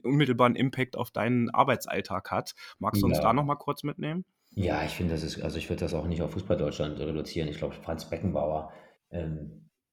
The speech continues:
Speaker 2: also den kennt ja wirklich jedes Kind in Deutschland, äh, Land auf, Land ab. Du musst ja gar nicht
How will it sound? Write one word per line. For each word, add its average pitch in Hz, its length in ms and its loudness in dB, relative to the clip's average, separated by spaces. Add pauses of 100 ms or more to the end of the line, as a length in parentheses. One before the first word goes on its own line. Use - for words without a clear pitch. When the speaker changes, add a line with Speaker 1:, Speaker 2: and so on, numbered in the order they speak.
(140)
Speaker 2:
also 85 160 -6
den 82 60 -4
kennt 87 140 -4
ja 95 80 0
wirklich - 180 -6
jedes 98 420 4
Kind 95 220 2
in 87 140 0
Deutschland, 87 560 -2
äh, 82 320 -2
Land 69 560 -6
auf, 80 180 -2
Land 80 180 -2
ab. 92 200 0
Du 87 80 -4
musst 87 180 -2
ja 82 80 0
gar 85 180 -2
nicht 87 200 -6